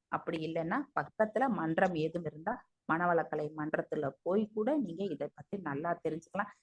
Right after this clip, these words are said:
என்னம்மா, நான் சொன்னதெல்லாம் உங்களுக்கு நல்லா புரிஞ்சுதாம்மா? இனிமே இந்த தொடர்ந்து நீங்க இந்த பயிற்சிக்கு வருவீங்களா? அம்மா, நீங்க சொன்னதே எங்களுக்கு ரொம்ப சந்தோஷமா இருக்குமா. இப்பவே கை வலி, தலைவலி எல்லாம் போனது மாதிரி இருக்குமா. நீங்க வந்து இந்த பயிற்சியை நீங்க தொடர்ந்து சொல்லி கொடுங்கம்மா. நாங்க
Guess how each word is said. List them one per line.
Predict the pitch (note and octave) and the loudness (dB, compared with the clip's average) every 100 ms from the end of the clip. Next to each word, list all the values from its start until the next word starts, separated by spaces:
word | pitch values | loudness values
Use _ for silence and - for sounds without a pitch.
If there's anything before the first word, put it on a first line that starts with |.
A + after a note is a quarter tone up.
| _ | _
என்னம்மா, | G3 G3+ G#3+ A3+ C#4 - | -2 0 4 4 4 0
நான் | F3 | -2
சொன்னதெல்லாம் | F3 E3+ F3 F#3 F#3+ G#3 | 0 0 2 2 2 2
உங்களுக்கு | F3 F3+ | 0 0
நல்லா | F3 E3 G3 G3 | -2 0 0 0
புரிஞ்சுதாம்மா? | G3 G#3 G3+ F#3+ F#3 A3+ - _ - | 0 0 2 0 2 0 -2 _ -6
இனிமே | F3 F3+ G3 | -2 2 2
இந்த | F#3 D#3+ | 2 0
தொடர்ந்து | E3 E3 F#3+ G#3 | 2 2 4 2
நீங்க | F#3 F3 | 0 -2
இந்த | E3 | -2
பயிற்சிக்கு | - E3+ G3 - - | 2 2 2 -4 2
வருவீங்களா? | F#3 G3 G#3+ B3+ B3+ - _ | 4 4 6 4 2 -14 _
அம்மா, | F3 G#3 C4+ C4+ - - | 2 8 8 8 -8 -4
நீங்க | G#3 F#3+ | 0 0
சொன்னதே | - G3 A3+ A#3+ | 0 4 6 10
எங்களுக்கு | E4 C4+ A#3+ A3+ | 10 10 8 4
ரொம்ப | A3 C4+ | 4 0
சந்தோஷமா | B3 G#3+ A3+ C#4 C4+ C4+ D4+ | 0 0 6 6 6 4 4
இருக்குமா. | C4+ C4 C4 - - | 4 4 2 2 -8
இப்பவே | F#3 F#3+ G3+ B3 C#4 | -6 2 6 6 6
கை | A3+ G#3+ C4 | 4 4 6
வலி, | B3+ B3 | 6 6
தலைவலி | A#3 G3 G#3+ A3+ | 2 2 4 4
எல்லாம் | G#3+ B3 B3 | 6 4 4
போனது | A3 A3+ A#3+ G3+ | 4 4 4 2
மாதிரி | F#3+ A3 B3+ | 0 0 -2
இருக்குமா. | A#3+ - A#3 A3+ - _ | -4 0 4 2 0 _
நீங்க | - E3 D#3+ D3+ | -12 -6 -4 -2
வந்து | D#3 F#3 | 0 4
இந்த | B3+ F3+ | 4 4
பயிற்சியை | E3 D#3+ F#3 G3+ A3+ | 0 0 0 0 -2
நீங்க | F#3 D#3+ D3+ - | -2 -6 -10 -10
தொடர்ந்து | D3 E3 G3 C4 | -8 -6 -6 -6
சொல்லி | - A3 C4 | -2 0 2
கொடுங்கம்மா. | C#4+ C4+ C4 B3 B3+ - _ - | 4 4 6 6 4 2 _ -8
நாங்க | F3 E3+ E3+ | -2 -2 0